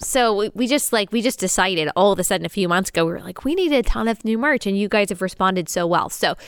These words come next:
we've got lots of stuff. If you've got any recommendations or things that you are thinking of for merch, just let me know. Um,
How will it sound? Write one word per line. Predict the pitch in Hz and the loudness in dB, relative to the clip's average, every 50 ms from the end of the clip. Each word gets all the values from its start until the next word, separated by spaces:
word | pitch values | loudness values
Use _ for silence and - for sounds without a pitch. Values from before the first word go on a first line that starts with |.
| - - - | -16 -8 -4
we've | 214 220 | -4 -2
got | - 233 185 - - - | 0 0 0 0 -2 -2
lots | 202 214 285 - - | 0 0 0 0 -2
of | 320 | -6
stuff. | - - 277 247 - | -2 0 0 0 0
If | 208 180 | -4 -8
you've | 180 | -4
got | - 214 208 - | -2 -2 -2 -2
any | 233 226 226 220 | -2 -2 0 0
recommendations | 214 214 - - 214 214 202 196 190 185 190 - 208 196 190 | 0 0 0 -2 -2 0 2 2 2 2 2 0 -2 -2 0
or | 196 | -2
things | 185 - 202 185 185 - | -2 -2 -4 -4 -4 -6
that | - 175 - | -8 -6 -4
you | - 180 | -2 -2
are | 180 | 0
thinking | 175 - 202 208 - 214 202 | 0 -2 -2 -2 -2 -2 -2
of | 202 196 196 185 | 0 0 -2 -2
for | - 202 185 185 | -2 -2 -2 0
merch, | 190 190 185 180 185 - - - - - - - _ _ - | 0 0 0 0 -2 -2 -8 -14 -14 -18 -20 -20 _ _ -10
just | 175 175 185 214 196 185 190 185 - - - - - - - - _ _ - | -4 2 2 4 4 4 2 0 -2 -6 -6 -10 -16 -18 -20 -20 _ _ 0
let | 190 202 220 196 - - | 2 4 4 4 2 -2
me | 202 196 180 | -4 -4 -2
know. | 175 185 233 277 277 269 262 254 262 269 262 - - - - - | 0 0 2 2 4 4 4 4 2 0 -2 -6 -18 -18 -8 -4
Um, | - 247 254 254 254 254 254 254 254 254 254 240 233 | 0 0 2 2 2 2 0 0 -2 -4 -4 -6 -8